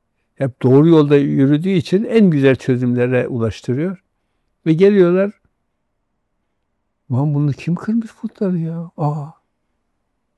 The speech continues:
Diyorlar ki, "İşte İbrahim diye denen bir delikanlı var, o yapmıştır." Geliyorlar. "Sen mi yaptın İbrahim?" İbrahim yakar-, ge-, getiriyorlar.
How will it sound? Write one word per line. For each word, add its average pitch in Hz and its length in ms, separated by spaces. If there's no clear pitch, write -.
Diyorlar 185 300
ki, 165 140
"İşte 175 240
İbrahim 170 480
diye 156 180
denen 156 300
bir 151 80
delikanlı 156 480
var, 175 120
o 175 120
yapmıştır." - 720
Geliyorlar. 170 600
"Sen - 240
mi 220 120
yaptın 202 260
İbrahim?" 165 360
İbrahim 165 340
yakar-, 156 300
ge-, 156 260
getiriyorlar. 151 640